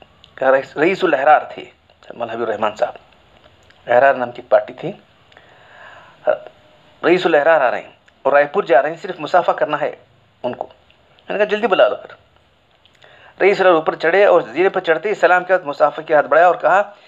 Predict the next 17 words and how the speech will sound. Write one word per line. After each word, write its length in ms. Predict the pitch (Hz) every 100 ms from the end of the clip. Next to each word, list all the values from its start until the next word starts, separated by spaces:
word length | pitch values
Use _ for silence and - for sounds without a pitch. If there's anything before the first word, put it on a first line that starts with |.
| - _
कि 80 | -
"मैं 160 | 170 165
रायपुर 280 | 156 156 165
जा 160 | 165
रहा 100 | 160
हूँ 340 | 185 220 - _ _ - _ -
और 140 | 156
आपसे 180 | 160 165
एक 60 |
सवाल 220 | - 165 175
करके 220 | 156 180
जा 140 | 156
रहा 100 | 120
हूँ। 100 | 90 - _ _ _ _ _ _ _ _ _ _ _ _ _ _ _ _ _ _ _ _ _
परसों 340 | - 156 214 196
वापसी 400 | 175 190 196 202
है, 200 | 160